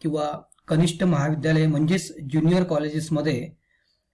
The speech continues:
प्राध्यापक पदासाठी, लेक्चरशिपसाठी मी apply करू शकतो किंवा नाही, किंवा मायक्रोबायोलॉजी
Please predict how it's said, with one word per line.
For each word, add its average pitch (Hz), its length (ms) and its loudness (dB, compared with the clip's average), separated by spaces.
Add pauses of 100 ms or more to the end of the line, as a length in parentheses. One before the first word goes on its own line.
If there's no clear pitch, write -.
(140)
प्राध्यापक 151 420 0
पदासाठी, 160 680 0
लेक्चरशिपसाठी 165 840 -4
मी 160 380 2
apply 185 340 -2
करू 160 220 0
शकतो 160 380 -4
किंवा 165 220 2
नाही, 151 500 2 (720)
किंवा 160 440 2 (760)
मायक्रोबायोलॉजी 160 960 0